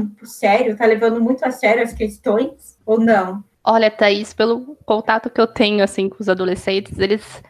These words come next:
Speaker 2: parece que, eu acho, assim, que eles querem parecer sérios, querem parecer não mais crianças, só que às vezes lá no fundo, bem lá no fundo, eles às vezes não sabem coisas, né, que,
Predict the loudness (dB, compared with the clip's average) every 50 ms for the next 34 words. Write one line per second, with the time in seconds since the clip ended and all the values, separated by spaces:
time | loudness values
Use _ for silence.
0 | _ _ _ -2 0 0 0 0 0 0 -2 -4 -6 -10 -10 -10 -10 -12 -14 -14
1 | _ _ _ _ -2 0 2 4 4 4 2 0 -4 -8 -8 -8 -6 -4 -4 -4
2 | -2 -2 -4 -4 -6 -6 -6 -6 -6 -6 -8 -4 -2 0 0 0 0 -4 -4 -2
3 | -2 -2 -4 -4 -2 -2 0 0 0 -2 -4 -6 -8 -10 -12 -14 -4 -2 0 0
4 | 0 0 -2 0 0 0 2 0 0 -2 -4 -4 -2 0 0 0 2 2 0 0
5 | -2 -4 -6 -6 -6 -4 -2 0 0 0 -2 -4 -6 -8 -10 -10 -8 -8 -8 -10
6 | _ _ _ _ -20 -20 -20 -20 _ -2 -2 0 2 2 4 4 4 4 2 0
7 | 0 0 2 4 4 6 6 4 2 2 _ -20 -18 -6 -4 -2 -2 0 2 2
8 | 2 2 2 0 0 0 2 2 0 0 0 -4 -8 -8 -8 -8 -8 -8 -8 -10
9 | -10 -8 _ -8 -6 -6 -8 -10 -12 -16 _ _ _ -4 -2 2 4 4 4 4
10 | 2 0 2 2 0 0 0 0 0 -2 0 -2 -4 -4 -2 0 0 2 2 0
11 | -2 -4 -8 -10 -8 -6 -4 -2 -2 -4 -6 _ -10 -8 -8 -8